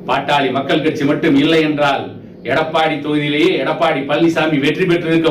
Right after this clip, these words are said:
முடியாது என்று டி டி வி தினகரனே ஒரு பேட்டியிலே குறிப்பிட்டிருக்கிறார் என்பதை எடப்பாடி பழனிசாமி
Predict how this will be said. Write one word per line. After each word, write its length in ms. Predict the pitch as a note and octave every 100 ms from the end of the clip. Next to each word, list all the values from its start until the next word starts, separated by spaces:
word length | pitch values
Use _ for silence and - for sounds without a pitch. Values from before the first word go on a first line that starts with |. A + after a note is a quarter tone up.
| D3
முடியாது 420 | E3 F3+ F3 E3+ E3
என்று 240 | D3+ D3+ C#3 - - - F#3
டி 100 | G3 F#3+
டி 100 | F3+
வி 80 | E3 C3+
தினகரனே 480 | D#3 G3 G3 F#3 F#3+ E3+
ஒரு 100 | E3
பேட்டியிலே 420 | E3+ E3+ E3 D#3+ D3
குறிப்பிட்டிருக்கிறார் 760 | E3 F3 E3+ - D3+ D3+ D3+ D3
என்பதை 320 | C#3 D3 G#3 G3+ - - -
எடப்பாடி 400 | D3 E3 D3+ D3 C3+
பழனிசாமி 480 | D3+ E3 D#3 C#3